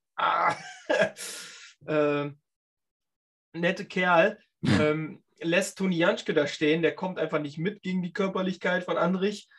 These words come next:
Speaker 1: und der, der muss den einfach nur reinlegen, äh, einfach nur, nur ärgerlich. Und
Speaker 2: Mhm.
Speaker 1: man hat auch schon gesehen, beim zweiten Elfmeter, den Jan Sommer gehalten hat, ne,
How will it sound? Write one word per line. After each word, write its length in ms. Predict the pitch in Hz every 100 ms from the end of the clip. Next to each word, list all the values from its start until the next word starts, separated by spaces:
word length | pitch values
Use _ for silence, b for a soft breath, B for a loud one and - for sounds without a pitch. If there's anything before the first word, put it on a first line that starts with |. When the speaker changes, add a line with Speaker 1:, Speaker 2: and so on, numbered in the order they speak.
| b b
Speaker 1:
und 320 | - 160 156 -
der, 440 | - - 156 156 147
der 360 | 143 143 139
muss 180 | 147 175
den 120 | 165
einfach 200 | 147 170
nur 180 | 156 147
reinlegen, 540 | 147 170 160 143 143
äh, 180 | 147 143
einfach 480 | 135 143 139 143 -
nur, 440 | 147 156 165 165
nur 420 | 160 156 160 156 151
ärgerlich. 720 | 147 147 143 135 139 - - b b
Und 220 | 156 151
Speaker 2:
Mhm. 40 | 104
Speaker 1:
man 160 | 151 147
hat 120 | 175
auch 140 | 160
schon 200 | - 156
gesehen, 220 | 147 170
beim 140 | 160 143
zweiten 360 | - 190 214
Elfmeter, 360 | 160 143 147 143
den 140 | 139
Jan 180 | 139 139
Sommer 240 | 139 139 139
gehalten 380 | 139 139 -
hat, 160 | 147 -
ne, 320 | 156 180 202